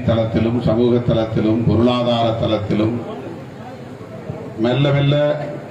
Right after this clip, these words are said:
முன்னேறக்கூடிய, தலை நிமிர்ந்து வாழக்கூடிய ஒரு வாய்ப்பை இன்றைக்கு இந்த சமூக கட்டமைப்பிலே உருவாக்கி தந்த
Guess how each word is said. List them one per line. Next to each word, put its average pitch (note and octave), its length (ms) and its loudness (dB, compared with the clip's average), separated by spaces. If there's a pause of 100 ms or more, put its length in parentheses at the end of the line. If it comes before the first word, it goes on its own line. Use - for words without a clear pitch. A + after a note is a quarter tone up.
(340)
முன்னேறக்கூடிய, C3 800 2 (1160)
தலை C3 240 2 (100)
நிமிர்ந்து C#3 480 2
வாழக்கூடிய A#2 600 0 (3250)
ஒரு A#2 120 2 (100)
வாய்ப்பை D3 480 4 (1160)
இன்றைக்கு B2+ 320 0
இந்த A#2 160 0 (100)
சமூக B2+ 320 2 (100)
கட்டமைப்பிலே B2 720 0 (2250)
உருவாக்கி D3+ 540 2
தந்த C3 280 0